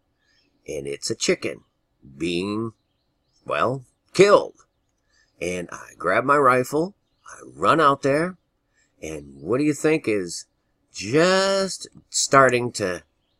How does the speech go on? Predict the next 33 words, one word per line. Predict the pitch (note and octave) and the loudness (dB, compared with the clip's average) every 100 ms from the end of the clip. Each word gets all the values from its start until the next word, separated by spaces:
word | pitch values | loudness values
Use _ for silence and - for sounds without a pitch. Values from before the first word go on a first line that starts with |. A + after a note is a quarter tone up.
| _ | _
farm | - - - C3 B2 A#2+ | -16 -10 0 4 6 6
out | A#2 G#2+ - | 4 4 2
my | G2+ G2 | -2 -2
chickens? | F#2 A#2 G#2 - _ - - _ _ _ - | -2 -2 -2 -6 _ -18 -18 _ _ _ -14
And | D#2+ | -8
I | E2+ | -6
believe | F2+ G#2 A2+ A#2 | -2 -2 0 -2
he | A2 | -6
did | A2 G#2+ G#2 | -4 -2 -2
get | F2 G2+ | -2 -2
a | F2 | -2
couple | - D2 C#2 | -6 -10 -10
of | C2 A1 | -14 -14
'em. | A1 _ _ _ _ _ _ _ _ _ _ | -18 _ _ _ _ _ _ _ _ _ _
One | - E2+ | -6 -4
of | G#2+ | -2
these | B2+ A#2+ F#2 | 0 0 -2
little | F2 E2+ | -4 -4
fellas, | - F2 D#2 B1 - - _ - | -4 -4 -4 -6 -12 -14 _ -16
a | |
little | D2 E2 D#2 | -10 -8 -8
thief | C2+ - A#2+ B2 | -10 -4 -4 0
in | C#3 | 0
the | C3+ | 2
night, | B2+ F2+ A1+ _ _ _ _ _ _ - | 0 -2 -6 _ _ _ _ _ _ -4
right | F#2+ B2 | 0 2
around | D3 C#3+ C#3 C#3+ C#3+ _ - - - | 2 4 2 0 -6 _ -20 -14 -2
four | E3+ E3+ F3+ - | 0 2 0 2
A | D3 D3+ D#3 - | 2 2 0 0
M, | C#3 A2+ E2+ _ _ _ - | 0 0 -2 _ _ _ -20
the | D#2 | -18
fourth | - A2+ C#3+ E3 | -4 0 0 0
watch, | D3+ A2 - - - | -2 -4 -6 -18 -20